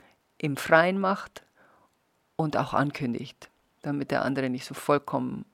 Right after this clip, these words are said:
überfordert ist mit einem plötzlichen Schlag auf den Hinterkopf, wie sich das manchmal anfühlen kann für jemanden,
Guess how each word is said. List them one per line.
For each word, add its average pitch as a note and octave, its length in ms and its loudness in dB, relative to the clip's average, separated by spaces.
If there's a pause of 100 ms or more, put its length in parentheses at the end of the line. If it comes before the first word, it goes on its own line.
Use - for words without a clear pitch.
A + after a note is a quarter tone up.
(160)
überfordert - 680 0
ist - 300 -6
mit C3+ 300 -6
einem C3 200 -4
plötzlichen C#3 600 -6
Schlag C3 300 0
auf - 100 -4
den C#3+ 140 -4
Hinterkopf, D3 680 -2 (180)
wie D3 160 -6
sich C#3 200 -8
das - 180 -6
manchmal D3 300 2
anfühlen C3+ 440 -2
kann C#3 200 -4
für - 160 -4
jemanden, C3+ 520 -2